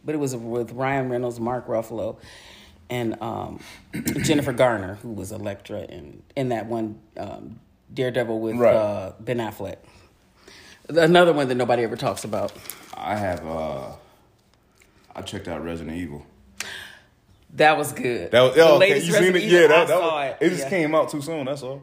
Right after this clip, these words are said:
Speaker 1: Yeah,
Speaker 2: I feel like
Speaker 1: yeah.
Speaker 2: nobody really talking about it though, but I think it came
Speaker 1: That's
Speaker 2: out the same
Speaker 1: true.
Speaker 2: time Spider-Man.
Speaker 1: It did.
Speaker 2: So
Speaker 1: it, well, did it come out or it was close
Speaker 2: I remember
Speaker 1: around
Speaker 2: it was in
Speaker 1: that? Yeah.
Speaker 2: theaters, but here, here's the thing though about this Resident Evil though, it,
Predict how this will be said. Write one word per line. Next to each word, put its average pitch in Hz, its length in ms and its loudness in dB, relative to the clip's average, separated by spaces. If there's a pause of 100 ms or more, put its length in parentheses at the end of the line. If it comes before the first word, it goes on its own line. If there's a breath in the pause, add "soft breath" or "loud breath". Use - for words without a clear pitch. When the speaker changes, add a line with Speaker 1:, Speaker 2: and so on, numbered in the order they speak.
(100)
Speaker 1:
Yeah, 143 380 -6
Speaker 2:
I - 40 -10
feel 143 100 -10
like 147 100 4
Speaker 1:
yeah. 135 40 -2
Speaker 2:
nobody 143 260 2
really 135 160 -6
talking 131 300 -4
about 87 260 -4
it 87 80 -10
though, 92 120 -4
but 90 500 -6
I - 40 -6
think 123 160 -6
it 104 40 -18
came 131 220 -4
Speaker 1:
That's 131 100 2
Speaker 2:
out 113 60 -2
the 107 60 -4
same 127 280 -4
Speaker 1:
true. - 60 -10
Speaker 2:
time 123 240 -4
Spider-Man. 160 440 -6 (800)
Speaker 1:
It 160 400 0
did. 110 520 -4 (280)
Speaker 2:
So - 340 -12 (440 soft breath)
Speaker 1:
it, 175 240 2 (260)
well, 233 160 0
did 294 160 0
it 359 100 -2
come 349 180 2
out 339 260 0
or 214 200 4
it 190 60 -2
was 180 120 -8
close 277 160 6
Speaker 2:
I - 20 10
remember 170 220 6
Speaker 1:
around - 160 4
Speaker 2:
it - 20 -4
was 156 80 0
in 139 120 0
Speaker 1:
that? 143 80 -2
Yeah. 139 180 4
Speaker 2:
theaters, 123 160 -8
but 147 280 4
here, 175 200 0
here's 190 180 4
the 131 60 -8
thing 190 180 -4
though 151 120 2
about 127 220 2
this 139 160 -6
Resident 123 380 -2
Evil 113 300 -4
though, 87 260 0
it, - 320 -4